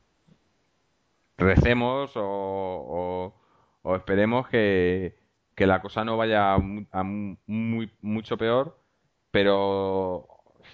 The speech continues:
los puestos de Champions, eh, ya no hablo de la Copa, ¿no? La Copa es una competición que ojalá, pero bueno, si ganas tampoco te da nada, ¿me entiendes? Es una competición que está bien por el trofeo,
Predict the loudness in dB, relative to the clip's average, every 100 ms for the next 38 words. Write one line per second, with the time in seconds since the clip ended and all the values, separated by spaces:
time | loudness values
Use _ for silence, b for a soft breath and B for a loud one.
0 | b -8 -8 -4 -4 -2 -4 -2 -2 -2
1 | -4 -4 -6 -8 -8 -6 2 4 4 4
2 | 2 2 -2 -4 -4 -4 -4 2 4 4
3 | 2 0 -6 -2 -2 -4 -8 -8 -4 -4
4 | -2 0 0 0 2 2 2 -2 _ -10
5 | -4 -2 -4 -8 _ _ _ _ _ -2
6 | 2 2 2 0 -2 -2 -4 -2 0 0
7 | 0 -2 -4 -4 -2 -4 -6 -6 -4 -4
8 | -4 -4 -4 -4 -2 0 0 0 -4 -6
9 | -8 -4 0 0